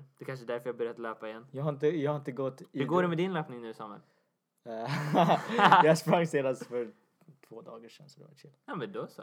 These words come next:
Speaker 2: Ja, jag ska väl springa imorgon, eller ikväll, imorgon eller ikväll.
Speaker 1: Jag ska
Speaker 2: Ja.
Speaker 1: springa imorgon.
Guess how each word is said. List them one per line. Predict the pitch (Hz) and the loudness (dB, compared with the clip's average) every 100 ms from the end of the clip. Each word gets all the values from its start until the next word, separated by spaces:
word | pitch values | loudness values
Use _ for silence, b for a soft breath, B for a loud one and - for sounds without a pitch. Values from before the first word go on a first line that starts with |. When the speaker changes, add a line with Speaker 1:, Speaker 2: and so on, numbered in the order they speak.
| - | -12
Speaker 2:
Ja, | 120 | -8
jag | 117 | -8
ska | 117 113 | -10 -10
väl | 113 110 | -10 -12
springa | - 117 113 | -16 -18 -16
imorgon, | 113 110 120 123 123 | -16 -18 -20 -20 -20
eller | 127 127 | -14 -12
ikväll, | 127 127 123 131 160 - | -10 -8 -8 -10 -14 -12
imorgon | 143 113 120 131 | -8 -6 -8 -8
eller | 143 151 | -10 -10
ikväll. | 139 143 | -10 -8
Speaker 1:
Jag | 120 | -8
ska | 117 | -8
Speaker 2:
Ja. | 127 | -10
Speaker 1:
springa | 120 104 | -10 -12
imorgon. | 101 98 101 | -10 -10 -12